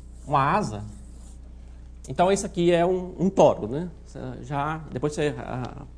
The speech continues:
suaviza isso. Então, o processo de topologia, fazer superfícies compactas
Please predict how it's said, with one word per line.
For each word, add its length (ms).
suaviza 580
isso. 340
Então, 160
o 40
processo 1200
de 140
topologia, 800
fazer 520
superfícies 540
compactas 880